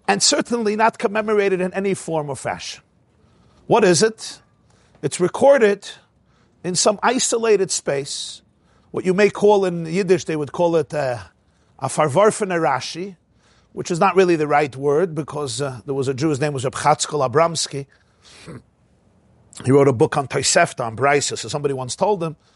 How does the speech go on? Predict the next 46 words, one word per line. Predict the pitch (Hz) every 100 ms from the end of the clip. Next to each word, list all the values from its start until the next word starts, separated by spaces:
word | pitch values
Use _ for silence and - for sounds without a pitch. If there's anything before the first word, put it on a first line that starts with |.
| _ _ _
"It's | -
a |
farvarfene | 131 135 131 107 170 180 175 151
Tosefta," | 135 139 - 170 - - 120 -
which | 147 -
means | 190
it's | 160 -
like | 143 -
a | 135
lost | 143 175 165 -
Tosefta. | 139 - 143 -
He | 120
says, | 147 143
"No, | 202
no, | 190
no, | 160 135
this | 123 -
Tosefta | 139 190 180 170
is | 147
nicht | 160
verworfen. | 143 139 175 175 - 107 _ _ _
Du | 240
bist | 202 -
verworfen. | 131 110 104 - 85 _ _ _ _ _ -
Tosefta | 143 202 202 208
is | 165
not | 147 131
lost, | 139 165 170
you're | - 285
lost. | 233 160 135 170
It's, | - -
it's, | 185 -
it's | 170
not | 202 208
verworfen." | - 196 208 226 - 127 _ _ _ _ _
But | - -
my | 185
point | - 233 240 226
is | 214
that | 190
it's | 190 -
isolated, | 208 226 - 208 208 190
it's | 151 -
hidden | 247 190 214
somewhere. | - 185 175 165 -
<laughs> | 165